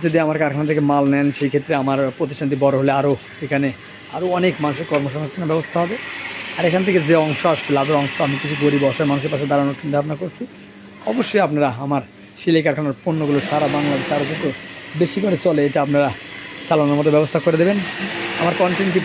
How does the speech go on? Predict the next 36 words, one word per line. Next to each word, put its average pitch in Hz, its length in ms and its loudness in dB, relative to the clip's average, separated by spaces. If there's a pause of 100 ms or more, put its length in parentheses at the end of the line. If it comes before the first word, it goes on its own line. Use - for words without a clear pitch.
পাওয়া 170 220 6
মাত্রই 175 320 2
শেয়ার 170 320 0
করে 135 140 2
দেবেন। 160 220 4 (580)
আর 139 160 -4
যেন 151 120 4
আমি 147 240 4
আরও 139 220 4
বড় 151 220 6
মাপের 143 280 0 (120)
সেই 143 160 -6
চলন 165 300 2
বিলের 156 240 4
তৈরিতে 143 320 -2 (400)
সেলাই 156 160 4
কারখানা 143 400 -2 (360)
তৈরি 156 160 4
করতে 156 200 2
পারি। 190 260 0
আর 139 220 0
আমার 147 180 2
এখানে 151 260 0 (960)
কম্বল 202 340 4 (100)
সেলাই 196 160 4
করে 190 140 6
বান্ধাই 160 340 4
করা 175 200 4
আছে। 170 180 0
আপনার 175 240 0
যে 151 100 2
কোনো 156 220 0
কম্বল 151 520 4
অসহায় 147 300 -2
গরিব 143 180 2
মানুষের 143 240 -6